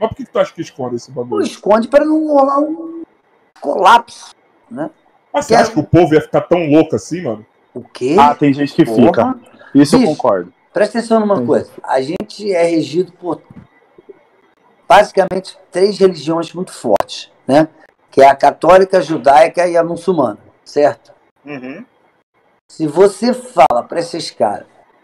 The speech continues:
Speaker 2: que existe uma coisa chamada, né, maior do que Alá, que Deus e que whatever,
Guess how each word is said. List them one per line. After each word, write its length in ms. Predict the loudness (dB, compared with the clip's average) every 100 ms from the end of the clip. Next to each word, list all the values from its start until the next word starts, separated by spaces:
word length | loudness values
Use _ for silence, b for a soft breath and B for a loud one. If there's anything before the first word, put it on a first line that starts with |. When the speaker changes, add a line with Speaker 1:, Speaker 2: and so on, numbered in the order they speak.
| _ _ _
Speaker 2:
que 100 | 0
existe 460 | 0 0 -8 -8 -2
uma 220 | 0 0
coisa 340 | -2 -4 -6
chamada, 640 | -4 0 0 -2 -6 -8 -6
né, 320 | -4 -4 -6 -12 -18
maior 600 | -4 2 4 6 6 6
do 160 | 2
que 160 | -2 4
Alá, 460 | 4 4 0 0 -2
que 300 | _ -14 -14
Deus 600 | -10 2 4 4 2 -10
e 60 |
que 880 | -16 -10 -8 -6 -8 -8 -8 -8 -8
whatever, 540 | 0 4 6 4 0